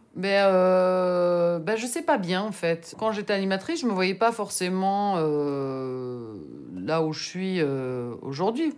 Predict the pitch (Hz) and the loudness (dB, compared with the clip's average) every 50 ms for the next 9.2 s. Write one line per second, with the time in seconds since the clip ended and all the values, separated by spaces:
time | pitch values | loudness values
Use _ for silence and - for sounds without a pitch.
0 | - - - - 143 151 160 160 156 151 151 151 147 143 147 143 143 139 135 - | -8 -20 -18 -14 -8 -6 -4 -2 -2 -2 -2 -2 -2 -2 -2 -2 -2 -4 -6 -10
1 | - - - - - - - - 117 123 - 156 147 - 127 151 156 - - 156 | -12 -12 -12 -12 -14 -16 -14 -10 -8 -6 -6 -6 -6 -8 -8 -8 -8 -8 -8 -8
2 | 156 156 - - - 143 165 165 180 180 196 202 - 220 170 - 208 202 - 262 | -8 -8 -8 -8 -8 -6 -4 -4 -4 -4 -4 0 0 0 0 0 -2 0 0 2
3 | 294 294 - - 240 190 - - - - - 180 208 208 202 202 196 - 202 196 | 0 0 0 0 -2 -2 -2 -6 -6 -6 -4 -2 0 2 2 2 2 2 2 2
4 | - - 240 240 240 240 214 190 - 196 233 226 - - - 208 208 - - - | 2 4 4 4 4 4 -2 -4 -4 -4 -4 -4 -4 -2 -2 0 0 0 -2 -4
5 | 220 226 233 233 196 180 180 180 170 165 165 165 - - 170 170 - - 214 208 | -4 -2 -2 -2 0 0 0 2 2 2 2 0 0 -2 -4 -4 -2 0 2 2
6 | 208 202 220 330 320 254 214 202 - - - 190 196 185 - 185 170 - - - | 4 4 2 2 2 0 -2 -2 -4 -4 -2 -2 -4 -4 -6 -8 -8 -6 -2 2
7 | 190 190 180 170 156 - - - 156 160 160 156 151 151 143 - - - 147 151 | 4 4 4 4 2 -2 -4 -4 -2 -2 0 -2 -2 -4 -6 -8 -6 -4 -4 -4
8 | 151 - 170 165 160 156 151 151 - 175 175 160 156 147 143 151 147 - - - | -2 0 0 0 2 0 0 0 0 0 0 2 2 0 0 -2 -4 -6 -6 0
9 | 226 254 269 285 | 2 2 2 2